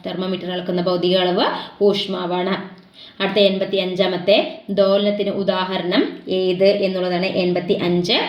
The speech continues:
എ ആണ്, ഊഞ്ഞാലിൻ്റെ ചലനം. അടുത്തത്, എൺപത്തിയാറ്. താഴെ പറയുന്നവയിൽ ഏറ്റവും ചെറിയ യൂണിറ്റ് ഏതാണെന്നുള്ളതാണ്.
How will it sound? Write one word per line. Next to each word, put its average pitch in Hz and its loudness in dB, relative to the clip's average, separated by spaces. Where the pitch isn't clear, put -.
എ - 4
ആണ്, 180 -2
ഊഞ്ഞാലിൻ്റെ 180 0
ചലനം. 170 -4
അടുത്തത്, 226 0
എൺപത്തിയാറ്. 202 2
താഴെ 254 0
പറയുന്നവയിൽ 254 -4
ഏറ്റവും 247 -2
ചെറിയ 208 2
യൂണിറ്റ് 226 2
ഏതാണെന്നുള്ളതാണ്. 190 0